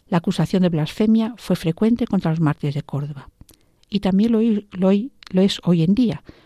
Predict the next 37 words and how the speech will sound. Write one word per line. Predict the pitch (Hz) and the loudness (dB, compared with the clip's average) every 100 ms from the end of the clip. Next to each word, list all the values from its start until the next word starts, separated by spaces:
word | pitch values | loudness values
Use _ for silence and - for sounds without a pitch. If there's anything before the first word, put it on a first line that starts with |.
| _ | _
como | - 175 | 2 4
hemos | 208 | 4
podido | - 190 208 226 | 2 0 0 -2
comprobar | 202 190 180 226 233 | -2 -2 -2 -2 -2
en | |
el | 170 | -4
caso | - 185 - | -2 -4 -2
de | 165 | -4
Asia | 156 - 156 | -4 -4 -2
Bibi | 208 180 170 - _ _ | -2 -2 -6 -10 _ _
y | - | -2
otros | 233 277 | 0 2
muchos | 247 247 - 190 | 4 2 0 -6
que | - | -6
apenas | 160 196 190 - | -6 -2 -4 -2
han | 185 | -2
tenido | 175 180 185 | -2 0 0
eco | 202 160 | -2 -4
en | |
nuestra | 156 151 | -4 -4
prensa | 175 170 | -4 -4
occidental, | 156 - 143 165 233 180 - - _ _ _ - | -4 -6 -6 -4 -2 -4 -6 -18 _ _ _ 0
más | 240 247 | 0 2
interesada | 233 240 233 - 214 | 0 2 0 0 -2
en | 185 | 0
otras | 185 190 | -2 -4
cuestiones | - 175 208 165 170 - | -4 -4 -2 -2 -2 -6
que | - | -4
la | 160 | -4
persecución | 165 - - 156 - 156 | -4 -6 -4 -6 -4 -4
a | 139 | -4
los | 151 | -6
cristianos. | - - - 131 98 - - _ _ _ _ _ _ _ _ _ _ _ | -10 -12 -10 -10 -12 -20 -20 _ _ _ _ _ _ _ _ _ _ _
Un | 240 220 | 2 4
año | 220 | 6
más | 208 - | 2 0
tarde, | 247 247 262 | 0 2 0